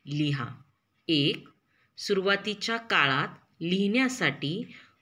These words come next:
कोणत्या साहित्याचा उपयोग केला जाई? सुरुवातीच्या काळात लिहिण्यासाठी कोणत्या साहित्याचा उपयोग केला जाई?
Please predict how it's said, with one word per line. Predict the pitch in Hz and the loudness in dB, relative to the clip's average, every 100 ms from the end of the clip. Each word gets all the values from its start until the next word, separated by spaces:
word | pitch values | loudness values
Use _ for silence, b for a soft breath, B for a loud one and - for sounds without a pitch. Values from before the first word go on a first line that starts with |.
| - | -2
कोणत्या | 233 233 233 254 277 | 2 2 0 0 0
साहित्याचा | 277 202 165 165 165 165 147 - 202 240 - | 0 0 0 -4 -2 0 0 -2 -2 -2 -2
उपयोग | 180 170 175 170 180 180 | -4 -4 0 0 0 -2
केला | 156 131 147 247 - - - 139 | 0 2 0 -2 -8 -16 -12 -4
जाई? | 147 123 123 117 - b b b b | -2 0 -2 -6 -14 b b b b
सुरुवातीच्या | - 156 143 147 147 156 147 175 | -8 -4 -2 -2 -2 -6 -4 -6
काळात | 190 170 135 127 170 - b b b - | -4 0 0 2 -2 -4 b b b -6
लिहिण्यासाठी | 175 208 220 269 240 - 139 147 156 214 269 B B _ | 0 2 4 2 2 2 0 0 -4 -4 -8 B B _
कोणत्या | - 214 214 220 240 269 | -2 0 0 0 0 0
साहित्याचा | - 214 160 196 - 170 139 143 147 175 254 - | -2 -2 -2 -4 -2 2 2 0 -2 -2 -2 -4
उपयोग | 165 151 160 160 233 - | -4 -2 0 0 0 -4
केला | 180 139 127 123 | -2 0 2 0
जाई? | 143 120 107 | -2 -4 -6